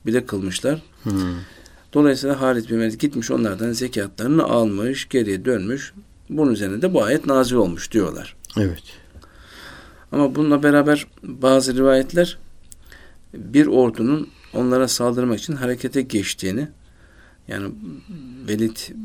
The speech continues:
Speaker 1: zekatlarını vermediler diyor. Onun üzerine Efendimiz bir ordu oluşturuyor. Ordu tam onlara saldırmak için harekete geçtiğini söylüyorlar. Bazı rivayetler ise sadece harekete hazır olduğunu bildirmişler. Yani ordu hareket etmemiş de
Speaker 2: Hı hı.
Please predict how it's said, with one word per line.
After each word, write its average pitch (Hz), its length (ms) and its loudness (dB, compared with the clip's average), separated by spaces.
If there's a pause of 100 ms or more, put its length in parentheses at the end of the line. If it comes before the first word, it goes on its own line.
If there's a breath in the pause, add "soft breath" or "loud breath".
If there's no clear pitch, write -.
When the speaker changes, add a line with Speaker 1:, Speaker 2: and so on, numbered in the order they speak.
(340)
Speaker 1:
zekatlarını 113 720 -4
vermediler 92 640 2
diyor. 135 180 -4
Onun 120 260 -4
üzerine 113 280 0
Efendimiz 110 520 -4
bir 117 60 -4
ordu 110 340 2
oluşturuyor. 110 540 -4
Ordu 113 320 -2
tam 127 220 0
onlara 110 320 -2 (280)
saldırmak 110 560 0
için 135 140 -6
harekete 120 460 -2
geçtiğini 98 480 -4
söylüyorlar. 95 540 -2 (800 loud breath)
Bazı 151 240 2
rivayetler 151 440 4
ise 185 280 0 (720 loud breath)
sadece 165 400 4
harekete 147 540 4
hazır 139 320 4
olduğunu 104 380 6
bildirmişler. 92 540 -4
Yani 104 280 -8
ordu 107 420 -4
hareket 113 360 -6
etmemiş 170 420 -2
de 160 180 -4
Speaker 2:
Hı 104 260 -6
hı. 120 120 -2